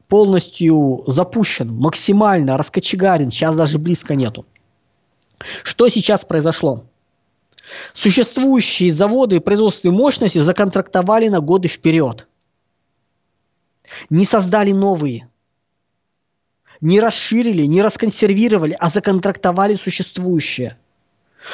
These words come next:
В Европе очень хорошо себя чувствовали и в Америке эффективные менеджеры,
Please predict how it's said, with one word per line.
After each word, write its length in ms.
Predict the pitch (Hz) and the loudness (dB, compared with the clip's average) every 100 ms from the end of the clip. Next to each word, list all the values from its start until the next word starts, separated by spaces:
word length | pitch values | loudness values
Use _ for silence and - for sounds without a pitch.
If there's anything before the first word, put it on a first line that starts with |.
| - | 0
В 40 | |
Европе 420 | 151 180 254 294 254 | 2 4 4 2 2
очень 340 | 226 240 233 | 2 2 2
хорошо 400 | - 196 190 262 | 2 0 0 -2
себя 260 | - 190 196 | -2 -2 0
чувствовали 480 | - 247 - 190 | 0 -4 0 2
и 440 | 180 170 160 165 170 | 4 6 4 4 2
в 60 | |
Америке 460 | 175 202 233 220 180 | 2 2 2 2 -2
эффективные 500 | - 160 - 208 190 | -2 -4 -2 0 2
менеджеры, 640 | 175 202 170 160 117 - | 2 2 2 -2 -6 -8